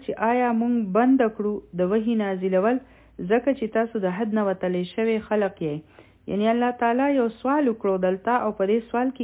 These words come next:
انکار دی چې مونږ به دا وحي نازلول نه منع کوو، مونږ به بیا هم دا رالیږو. ولې؟ ځکه چې څوک خو به وي که نه چې هغه به یې ومني. که په دې کې نه وي، نو د دوی په نسلونو کې به وي. که چېرې الله تعالی د قرآن کریم دا سلسله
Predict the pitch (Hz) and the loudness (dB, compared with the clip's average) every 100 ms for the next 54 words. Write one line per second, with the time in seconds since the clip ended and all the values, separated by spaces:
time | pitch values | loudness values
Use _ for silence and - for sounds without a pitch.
0 | 202 190 185 226 233 185 160 156 - - | -4 -4 0 2 2 2 -2 -4 -12 -20
1 | _ - 214 247 262 208 214 220 220 247 | _ -2 2 4 4 4 6 6 6 4
2 | 254 208 190 196 190 185 226 240 208 226 | 4 2 0 0 2 2 2 2 2 4
3 | 220 180 175 165 156 165 - - - - | 2 2 -2 -4 -4 -6 -8 -20 -18 -4
4 | 208 269 277 196 208 247 226 277 240 202 | 2 6 6 4 4 2 4 4 4 4
5 | 185 165 165 160 175 156 - 185 254 285 | 2 2 -2 -2 -2 -4 -4 2 4 4
6 | 277 - 180 196 262 294 277 214 190 - | 0 -4 -4 0 0 2 0 -2 -6 -8
7 | - - 277 269 - 190 196 240 226 185 | -6 0 0 0 -2 0 0 0 -2 -2
8 | 185 185 190 185 196 202 202 214 202 175 | -4 -4 -4 -2 -2 -2 -2 -2 -2 -2
9 | 156 156 - - - _ 208 214 214 302 | -4 -6 -12 -20 -20 _ 0 2 4 4
10 | 311 240 233 269 240 208 190 185 190 247 | 2 0 2 2 2 0 0 0 0 -2
11 | 220 185 180 226 277 269 - 175 160 165 | -2 -2 -4 0 2 2 2 -2 -2 -4
12 | 165 - - _ 220 220 233 233 240 240 | -6 -14 -20 _ -2 2 4 4 0 0
13 | 240 240 277 294 269 214 214 214 208 202 | 0 0 2 2 0 0 0 0 0 0
14 | 233 277 240 202 202 190 - 208 | 2 4 4 2 -2 -12 -4 -2